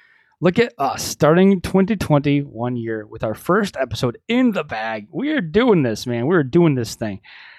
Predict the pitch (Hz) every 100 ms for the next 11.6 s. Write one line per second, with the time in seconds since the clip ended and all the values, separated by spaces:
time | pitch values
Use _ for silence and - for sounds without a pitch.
0 | - - 131 135 180 254 - 160 151 151
1 | 151 - 131 135 - - 147 139 127 139
2 | 135 131 160 202 165 147 151 139 139 -
3 | 165 - _ 127 120 123 123 117 131 147
4 | 147 143 127 147 131 139 113 117 107 _
5 | _ _ _ - 151 180 233 175 185 208
6 | 170 180 185 180 170 151 170 175 - _
7 | _ - 143 131 127 165 - 175 160 170
8 | 175 180 185 _ _ - 135 143 160 190
9 | 139 139 147 196 175 180 185 196 - 139
10 | 123 151 165 185 - 180 143 151 165 165
11 | 131 135 151 202 226